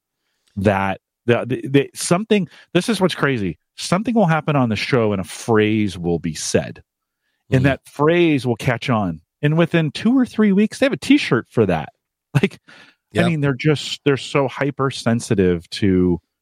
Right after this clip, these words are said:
Speaker 1: uh, the, the things they do and meeting the audience demand quickly. That's risky 'cause, you know, you get a phrase like that, you create a T-shirt, you print a bunch of 'em,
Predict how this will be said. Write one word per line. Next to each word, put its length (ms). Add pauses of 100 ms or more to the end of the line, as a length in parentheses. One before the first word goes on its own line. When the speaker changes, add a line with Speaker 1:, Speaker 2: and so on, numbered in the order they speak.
(600)
Speaker 1:
uh, 460
the, 220 (100)
the 100
things 360
they 180
do 300
and 220
meeting 380
the 140
audience 480
demand 680 (240)
quickly. 680 (380)
That's 220
risky 540 (220)
'cause, 260 (340)
you 120
know, 80
you 80
get 100
a 40
phrase 380
like 180
that, 180
you 80
create 300
a 40
T-shirt, 520
you 100
print 260
a 20
bunch 280
of 100
'em, 240